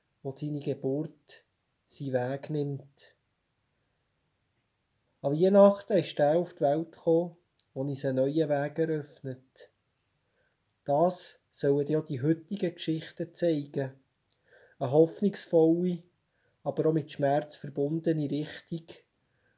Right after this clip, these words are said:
die er uns zum Leben ruft. Mit sich, mit Gottes Sohn, erfüllt von der Liebe vom Vater, vom Schöpfer von dieser Welt.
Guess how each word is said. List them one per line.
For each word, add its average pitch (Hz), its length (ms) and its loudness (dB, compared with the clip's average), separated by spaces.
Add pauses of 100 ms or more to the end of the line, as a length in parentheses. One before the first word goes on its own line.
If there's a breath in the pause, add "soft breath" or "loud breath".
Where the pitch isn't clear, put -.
(120)
die 147 180 -2
er 139 140 0
uns 160 380 -4
zum 143 260 -4
Leben 143 420 -2 (340)
ruft. - 760 -6 (580)
Mit 139 240 -8
sich, 151 400 -2 (800)
mit 143 180 -10
Gottes 147 540 -4
Sohn, 151 500 -4 (720)
erfüllt 151 840 -4 (640)
von 143 160 -8
der 139 80 -4
Liebe 151 340 -4
vom 135 240 -6
Vater, 147 600 -2 (540)
vom 143 160 -4
Schöpfer 147 520 -4
von 147 180 -6
dieser 143 260 0
Welt. 139 680 -4